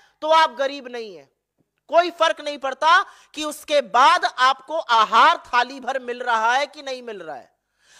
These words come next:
अगर किसी गांव में पांच घरों में बिजली का तार खिंच गया, तो पूरे गांव को इलेक्ट्रीफाइड माना जाएगा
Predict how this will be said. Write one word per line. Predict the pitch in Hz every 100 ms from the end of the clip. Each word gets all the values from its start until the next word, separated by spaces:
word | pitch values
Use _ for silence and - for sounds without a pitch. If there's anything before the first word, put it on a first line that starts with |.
| -
अगर | 277 359
किसी | 359 330 - 320
गांव | 277 285 330
में | 330 370
पांच | 370 - 311 359 415 302
घरों | - 330 339
में | 330 254 139 _ _ _ _
बिजली | 175 254 294 330
का | 320 320
तार | 320 302 320
खिंच | - 330
गया, | 302 339 269 160 - _ _
तो | 269
पूरे | 247 285 311
गांव | 240 165 240 285 330
को | 330
इलेक्ट्रीफाइड | 311 302 294 294 285 294 294
माना | 285 294 311
जाएगा | 262 214 170 143